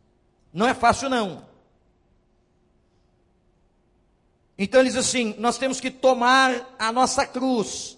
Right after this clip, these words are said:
Existe um caminho, a renúncia. As lutas virão, o evangelho não é uma trilha fácil. E eu cansei de ver, gente, ao longo de tantos anos,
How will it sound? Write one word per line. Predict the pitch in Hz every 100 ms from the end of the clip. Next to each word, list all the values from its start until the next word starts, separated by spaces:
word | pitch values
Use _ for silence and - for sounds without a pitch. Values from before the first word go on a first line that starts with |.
| -
Existe | 196 254 269
um | 269
caminho, | 294 262 262 247 214 - -
a | 240
renúncia. | 269 269 285 311 311 269 - - 156 113 - _ _ _ _ _ _ _ _ _ _ _ _ _ _ _ _ _ _ _ _ _ _ _ _ _ _ _ _ _ _ -
As | 220
lutas | 214 311 311 247
virão, | 269 262 277 254
o |
evangelho | 247 262 247 240 285 302 302 302 - - _ _ _ _ _
não | 175 285 294
é | 302
uma | 302 262
trilha | 254 294 285
fácil. | - 233 233 - - - - - _ _ _ _ _ _ _ _ _ _ _ _ _ _ _ _ _ _ _ 175
E |
eu | 220
cansei | 220 202 - 202
de | 160
ver, | 156 160
gente, | 131 107
ao | 139
longo | 156 175 147
de | 131
tantos | - 175 165 143
anos, | 190 165 - -